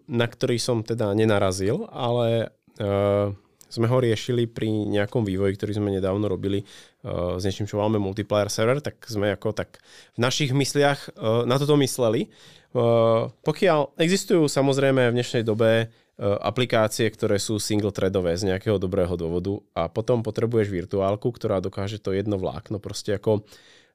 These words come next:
dosť dobre rýchlo obsluhovať. A tam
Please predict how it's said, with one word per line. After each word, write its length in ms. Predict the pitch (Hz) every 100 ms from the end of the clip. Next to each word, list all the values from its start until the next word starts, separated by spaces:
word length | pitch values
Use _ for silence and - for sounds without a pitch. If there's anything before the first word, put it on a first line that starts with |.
| - - _ -
dosť 320 | 120 139 - 113
dobre 340 | 113 120 113
rýchlo 380 | 95 95 110 98
obsluhovať. 720 | 98 - - 87 82 - - _ _ _ _ _ _ _ _
A 100 | 92
tam 380 | 101 143 143